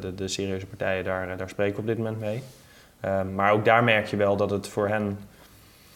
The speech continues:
ja, hoe, hoe moet je het zeggen? Ehm, kijk, voor die platformen die hard gegroeid zijn, kan het ook een gevaar zijn om meer inzicht te geven. Ehm, want op het moment dat jij meer inzicht geeft en je laat dus eigenlijk zien dat het misschien wel minder gaat dan verwacht,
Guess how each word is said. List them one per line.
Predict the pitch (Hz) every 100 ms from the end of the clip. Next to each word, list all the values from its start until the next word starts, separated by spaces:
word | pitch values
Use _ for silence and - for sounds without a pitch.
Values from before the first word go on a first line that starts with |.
| - - - - - - - - - - -
ja, | 123 135
hoe, | 120 127
hoe | 127
moet | 131 131
je |
het | 131
zeggen? | - 143 214
Ehm, | 151 139 135 135 127 - - - - - - - -
kijk, | 131 127 - - - -
voor | - -
die | 147
platformen | 139 156 156 190 143 123
die | 120
hard | 131
gegroeid | 135 120 151 156
zijn, | - 104 117
kan | 143
het | 135
ook | 131
een | 131
gevaar | 110 110 143 147
zijn | 131
om | 113
meer | 101 95
inzicht | 92 95 -
te |
geven. | - 90 87 85 85 - _ _ -
Ehm, | 98 98 98
want | 98 98 - -
op | -
het | -
moment | 110 113
dat | 110
jij | 110
meer | 110 110
inzicht | 120 135 131
geeft | 104 98
en | - 101
je | 101
laat | 104
dus | 101
eigenlijk | 107 127 127
zien | - 113
dat | 101
het |
misschien | 101 101 107
wel | 98
minder | 117 123
gaat | - 98 95 - - - _ _ _ _ _
dan | - 104
verwacht, | 101 131 131 107 -